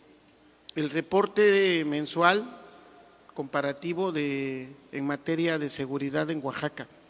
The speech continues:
Sabemos que hay muchos cuestionamientos, muchas opiniones en las redes, en los medios, pero tanto cuantitativamente como cualitativamente,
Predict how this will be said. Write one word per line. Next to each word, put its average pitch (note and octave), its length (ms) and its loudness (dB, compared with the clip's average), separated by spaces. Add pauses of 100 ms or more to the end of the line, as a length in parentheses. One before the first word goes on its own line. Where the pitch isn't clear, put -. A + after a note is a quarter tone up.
(500)
Sabemos F3+ 360 4
que G#3+ 80 4
hay G3+ 40 8
muchos G3+ 360 0
cuestionamientos, F3 800 4
muchas E3 640 0
opiniones D#3+ 680 4
en C#3 100 -2
las C#3 160 0
redes, F3+ 340 2
en D3 120 -4
los C#3 140 -4
medios, F#3 520 0 (680)
pero E3 440 4 (240)
tanto D3+ 300 2
cuantitativamente G3 1080 2
como E3+ 200 0
cualitativamente, F#3 1160 2